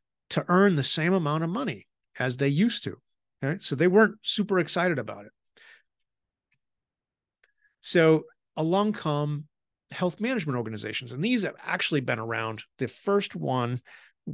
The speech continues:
uh, first formal one, the, the, the, uh, services like this have been around for centuries, but the first formal H M O was Kaiser, Kaiser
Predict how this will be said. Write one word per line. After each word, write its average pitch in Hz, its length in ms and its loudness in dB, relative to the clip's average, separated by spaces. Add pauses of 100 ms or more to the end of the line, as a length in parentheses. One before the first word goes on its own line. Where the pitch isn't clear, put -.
(1500)
uh, - 80 -10 (320)
first - 380 -2
formal 196 440 0
one, 117 220 -4
the, 151 160 -6
the, 165 220 0 (220)
the, 165 300 -10 (400)
uh, 147 160 -6 (120)
services 226 580 0
like 165 300 -2
this 135 200 -4
have 120 120 -6
been 127 140 -4
around 113 360 -6
for 110 400 -8 (100)
centuries, - 600 -4 (760)
but 131 400 0
the 139 80 -6
first 247 380 -2
formal 165 340 0
H 127 200 -2
M 120 160 -4
O 110 360 -4 (320)
was 113 300 0
Kaiser, 127 420 0 (360)
Kaiser 147 440 0